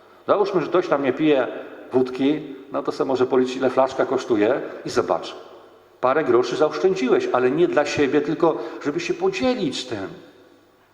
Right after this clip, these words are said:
Ja taki przykład dałem, no taki jaki dałem, nie? Ale można być wiele innych pom-, pomysłów, wiecie? Że tak robili, że nie jedli czegoś tam, prawda? I to, co, co im zaoszczędzili, te parę groszy, to dzielili się z tymi, którzy mają cały czas post.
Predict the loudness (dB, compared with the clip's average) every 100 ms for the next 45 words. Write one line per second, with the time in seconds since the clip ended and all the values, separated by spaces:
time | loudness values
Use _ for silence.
0 | _ _ _ _ -4 -4 -6 -8 0 2
1 | 4 2 0 0 0 0 -2 -2 -2 -4
2 | -8 0 2 4 2 0 0 0 -4 -6
3 | -2 0 0 2 4 4 2 2 0 2
4 | 0 0 -2 -4 -4 -2 -2 -4 -14 -12
5 | 0 0 0 -8 -6 -2 0 0 0 0
6 | 0 -2 -4 0 4 4 2 -2 0 2
7 | 2 0 0 0 0 -4 -10 -6 -2 0
8 | 2 0 -4 -14 -14 -4 -4 -4 -4 -2
9 | -2 0 -2 0 0 0 0 -2 -2 -2
10 | 0 0 0 0 0 0 -2 0 -2 0
11 | 0 2 2 2 4 4 4 2 -4 -12
12 | -14 -10 0 0 0 -2 -2 -4 -4 -4
13 | -4 0 2 2 2 2 2 2 0 2
14 | 0 0 -4 -10